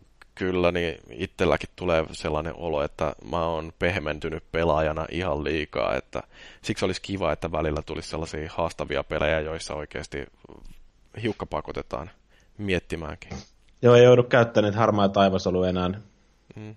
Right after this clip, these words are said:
Speaker 2: Tota.
Speaker 1: Ja sitten ne tulee niin yllättäen välillä noissa peleissä, ne kohtaukset, että se ei ole sellaista tasasta vaikeustasoa, vaan sit tulee sellainen yllättävä piikki, jota ei osaa ollenkaan odottaa, ja sitten kun se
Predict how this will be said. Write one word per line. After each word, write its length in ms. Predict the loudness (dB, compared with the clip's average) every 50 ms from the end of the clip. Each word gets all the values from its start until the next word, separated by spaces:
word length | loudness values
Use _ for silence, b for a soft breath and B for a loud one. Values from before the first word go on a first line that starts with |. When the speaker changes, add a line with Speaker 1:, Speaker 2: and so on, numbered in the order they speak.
| _ _
Speaker 2:
Tota. 200 | -10 -10 -4 -2
Speaker 1:
Ja 80 | -2 -2
sitten 300 | -2 -2 -4 -6 -4 -4
ne 100 | -4 -4
tulee 240 | -4 -2 -2 -2 -2
niin 220 | -2 -4 -8 -8 -8
yllättäen 520 | -6 -4 -2 -2 -2 -2 0 0 0 0 0
välillä 340 | -2 -2 -2 0 -2 -2 -4 -6 -8
noissa 240 | -8 -8 -8 -8
peleissä, 520 | -8 -4 -2 2 2 2 0 0 -2 -6 -6
ne 80 | -6
kohtaukset, 480 | -6 -8 -10 -8 -6 -6 -8 -8 -8 -12
että 120 | -10 -6
se 160 | -4 -4 -4 -2 -2
ei 140 | -2 -4 -4
ole 40 |
sellaista 340 | -4 -4 -4 -4 -4 -4 -6 -2
tasasta 420 | -2 -2 -2 -2 -4 -4 -4 -6 -6 -4
vaikeustasoa, 800 | -2 -4 -4 -2 -2 -4 -6 -6 -6 -8 -8 -8 -6 -8 -8 -10 -10 B B B B B B B B -2
vaan 300 | 0 0 0 0 -4 -8 _ _ _ -20 -20 -20 -16 -12
sit 140 | -12 -12 -8 -4
tulee 180 | 0 0 0
sellainen 280 | 2 0 -2 -2 -2 -4
yllättävä 460 | -2 0 0 0 0 -2 -4 -4 -4 -6 -4
piikki, 560 | -2 0 0 0 0 -2 _ -4 -4 -4 -4 B B B B B B B -6
jota 300 | -6 -4 -2 0 0 0
ei 60 | 0
osaa 320 | -2 -4 -4 -4 -4 -2
ollenkaan 520 | -2 -2 -2 -4 -6 -6 -6 -6 -6 -6 -6 -8
odottaa, 640 | -6 -4 -2 -2 -2 -4 _ _ -4 -2 -2 -2 -4 -6
ja 100 | -6 -6
sitten 260 | -4 -4 -4 -6 -6 -10
kun 120 | -8 -10 -10
se 260 | -6 -4 -2 -2 -4